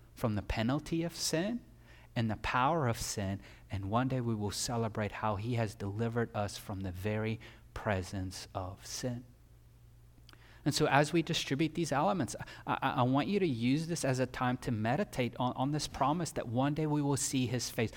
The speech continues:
One day we will eat and drink in his presence. And it's not because we were righteous and we were good, but rather because of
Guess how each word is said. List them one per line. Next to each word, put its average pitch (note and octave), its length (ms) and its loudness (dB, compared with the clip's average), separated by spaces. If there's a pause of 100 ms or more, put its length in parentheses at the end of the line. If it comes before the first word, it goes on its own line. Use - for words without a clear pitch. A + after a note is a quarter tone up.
(220)
One C3 240 6
day D#3+ 140 2
we D3+ 80 4
will C#3+ 260 4
eat C3 260 4
and C3+ 160 0
drink A#2+ 360 0
in A#2 180 2
his G#2 300 0
presence. G#2 420 2 (220)
And C#3 80 4
it's C3 160 2
not D3+ 200 4
because E3 380 2
we C#3+ 320 4 (160)
were B2 240 8
righteous G#2+ 640 4
and A2 160 0
we A2 140 2
were F#2+ 200 0
good, G2 380 -2 (220)
but - 120 -4
rather C3 360 8
because A#2+ 340 0
of G#2+ 100 -2